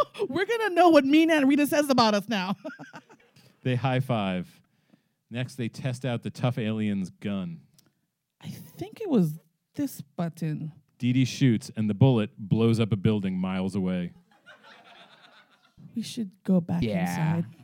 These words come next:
Speaker 2: And that's the end of the montage. We're in Bookman's in the antique book section. Sonny is surrounded by books. He studies, focused.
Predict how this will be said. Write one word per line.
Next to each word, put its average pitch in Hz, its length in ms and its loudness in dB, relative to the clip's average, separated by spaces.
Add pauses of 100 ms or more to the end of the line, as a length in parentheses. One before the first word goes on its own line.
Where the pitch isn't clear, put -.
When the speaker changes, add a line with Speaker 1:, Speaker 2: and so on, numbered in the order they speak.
(1040)
Speaker 2:
And 120 80 -8
that's 127 160 -6
the 139 100 0
end 131 120 0
of 127 40 2
the 127 80 2
montage. 117 540 0
We're 120 140 -4
in 131 360 -2
Bookman's 117 680 -4
in 113 60 -10
the 110 160 -8
antique 113 380 -6
book 117 180 -2
section. 95 580 -8
Sonny 127 340 -4
is 110 120 -8
surrounded 113 440 -4
by 113 140 -2
books. 101 400 -4 (320)
He 113 140 -6
studies, 104 600 -6 (100)
focused. - 560 -6